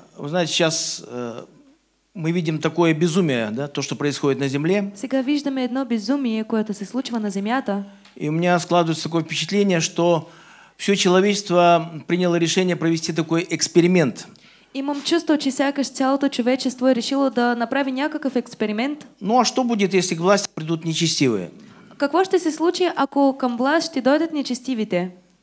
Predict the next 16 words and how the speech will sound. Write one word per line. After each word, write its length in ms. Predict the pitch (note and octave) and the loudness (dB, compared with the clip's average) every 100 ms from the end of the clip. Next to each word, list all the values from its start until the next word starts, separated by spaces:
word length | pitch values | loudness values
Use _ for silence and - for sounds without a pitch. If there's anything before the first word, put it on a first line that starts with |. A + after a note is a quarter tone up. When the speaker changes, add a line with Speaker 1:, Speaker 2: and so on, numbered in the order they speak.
| - | -6
Speaker 1:
Ну, 120 | B3 | -2
подумаешь, 520 | G3+ G3+ G#3+ D3+ A#2 | 2 4 4 4 2
они 340 | B2+ C3 C3+ A#2 | 0 0 0 -2
все 220 | - C#3 | -2 -2
бесплодные. 680 | A#2+ C3+ F#3+ G3+ E3 D3+ A#2+ - _ - A4+ | -2 -2 2 2 2 -4 -6 -12 _ -6 0
Speaker 2:
Може 160 | G#4+ E4 | 2 4
би 100 | C#4 | 4
те 140 | C4+ | 2
са 160 | A#3+ - | 0 -2
безплодни. 720 | F3+ F3 A#3 C4 C4 C4 C4 - | -6 -2 4 4 4 -4 -8 2
Speaker 1:
Проклятые. 680 | F#3+ G3 F3 D#3 C#3 A2+ G#2+ - _ | 6 6 4 0 0 -2 -6 -14 _
Speaker 2:
Проклети. 640 | - D4+ C#4+ C4 C4+ C4 C4 | -2 -2 0 0 0 -4 -4
Speaker 1:
Как 180 | E3+ D#3 | -4 0
безводные 440 | F3 E3 G3+ F3 | 2 6 6 6
облака. 500 | D#3 D3+ D#3 F3 E3 C3 - _ _ _ _ | 4 4 2 0 -2 -4 -14 _ _ _ _
Speaker 2:
Като 360 | C4 C#4+ C#4 | 0 4 4